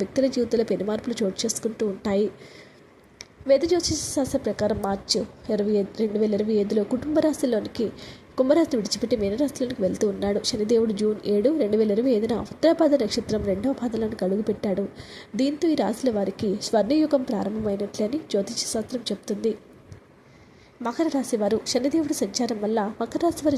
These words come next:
జీవితంలో ఎన్నో పెను మార్పులు సంభవించబోతూ ఉన్నాయి. అంతేకాదు,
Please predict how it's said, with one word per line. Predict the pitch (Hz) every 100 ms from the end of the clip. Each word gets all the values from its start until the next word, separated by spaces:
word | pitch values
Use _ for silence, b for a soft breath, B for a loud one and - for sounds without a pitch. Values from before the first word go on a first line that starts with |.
| 214
జీవితంలో | 202 196 214 220 214
ఎన్నో | 202 226 226
పెను | 196 214
మార్పులు | 254 - 254
సంభవించబోతూ | 208 190 208 240 269 262 254 247
ఉన్నాయి. | 196 202 214 208 B B B B 254
అంతేకాదు, | 262 339 330 208